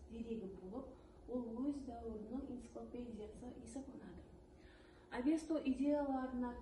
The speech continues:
көре, яғни балалар һәм жастарды оқыту һәм тәрбиялау төмендегі, ә, форма бойынша әмелге асырылған, яғни дини тәрбия, физикалық тәрбия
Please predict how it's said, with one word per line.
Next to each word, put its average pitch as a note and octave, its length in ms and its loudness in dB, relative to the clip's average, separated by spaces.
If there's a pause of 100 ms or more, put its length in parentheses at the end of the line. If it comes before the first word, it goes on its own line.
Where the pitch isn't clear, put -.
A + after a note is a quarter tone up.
көре, B3 420 0
яғни A#3+ 320 2
балалар A3+ 640 -2
һәм A#3+ 180 -4
жастарды A3 480 -8
оқыту G#3 640 -4 (380)
һәм A#3 240 0
тәрбиялау G3+ 840 -2
төмендегі, G#3+ 800 -4 (540)
ә, G3 280 0
форма B3+ 400 2
бойынша G#3+ 440 -2
әмелге B3+ 400 2
асырылған, A#3 540 -2 (100)
яғни A3 340 2 (320)
дини A3 540 6
тәрбия, A3+ 440 -2 (400)
физикалық G3 680 0
тәрбия A3+ 400 -4